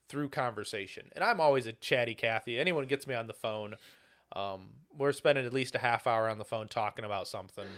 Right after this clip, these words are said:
If it's shooting or it's family, like, you know, it's whatever it is, I'm, I'll talk. So I was able to use the, you know, the ploy of, "Oh, it's a podcast, you know, I'll, you know, your information will be out there." But it was really for me to ask questions to develop my own shooting in the beginning.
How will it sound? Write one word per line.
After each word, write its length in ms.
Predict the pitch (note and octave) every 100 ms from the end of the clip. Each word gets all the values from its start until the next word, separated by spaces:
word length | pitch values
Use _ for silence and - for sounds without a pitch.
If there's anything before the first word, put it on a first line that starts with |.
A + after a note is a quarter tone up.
| -
If 160 | B2 -
it's 340 | A2+ - - -
shooting 580 | - D#3+ C3+ C3 B2+
or 220 | A#2 A2+ G#2
it's 140 | -
family, 360 | C#3 B2 A#2 A2+
like, 200 | A2 -
you 80 | G#2
know, 140 | F#2+
it's 160 | F#2+ B2+
whatever 380 | C3+ A#2+ A2 G2+
it 40 |
is, 200 | F2+ - _ - -
I'm, 120 | G#2 -
I'll 220 | A2+ F#2+
talk. 460 | - A2+ F#2 - - _ _ _ _ _ -
So 440 | - A#2+ A2+ A2 C3
I 60 |
was 120 | C3+ C#3
able 240 | D3 C#3
to 100 | B2+
use 280 | C#3 C#3+ B2+ -
the, 100 | A#2 A#2 - C3
you 100 | A2
know, 100 | G#2+
the 80 |
ploy 600 | - C#3+ D#3+ C#3 A#2 A2 - - _ -
of, 560 | G#2 G2 F#2+ - - _ _ -
"Oh, 80 | F3
it's 100 | -
a 40 |
podcast, 640 | - F3 E3+ C#3+ G#2+ G#2 C3+
you 80 |
know, 60 | A#2
I'll, 200 | A#2+ A#2 _ _ _ _ _ _ _ _
you 120 | C#3+
know, 180 | A#2 G#2+ C3
your 240 | D3 F3
information 480 | E3+ E3 D3+ D3 C#3+
will 60 | B2+
be 100 | B2+
out 180 | C#3
there." 140 | B2 G#2+
But 120 | A#2+
it 20 |
was 140 | A#2 A#2+
really 160 | D#3
for 160 | D3 C#3
me 120 | C3+
to 80 | C3
ask 220 | A#2+ -
questions 440 | - B2 - B2 -
to 60 |
develop 360 | A2+ A2 G#2+ -
my 120 | G#2+
own 140 | G#2+ G#2
shooting 340 | - A#2+ G#2+
in 80 | G#2
the 60 | G2
beginning. 440 | G2 G#2 G2